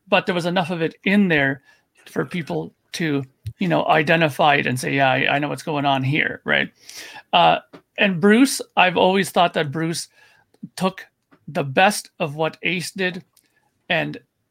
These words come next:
kept those parts in there and just added in his parts. And I thought that the parts that he added in with it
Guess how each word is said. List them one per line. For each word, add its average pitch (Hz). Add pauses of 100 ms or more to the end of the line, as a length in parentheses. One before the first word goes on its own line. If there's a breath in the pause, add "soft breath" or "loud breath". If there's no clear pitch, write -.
(500)
kept -
those 220
parts 214
in 240
there 214
and 175
just 160
added 180
in 175
his 165
parts. 185
And 175
I 170
thought 170
that 165
the 156
parts 165
that 151
he 160
added 147
in 147
with 143
it 156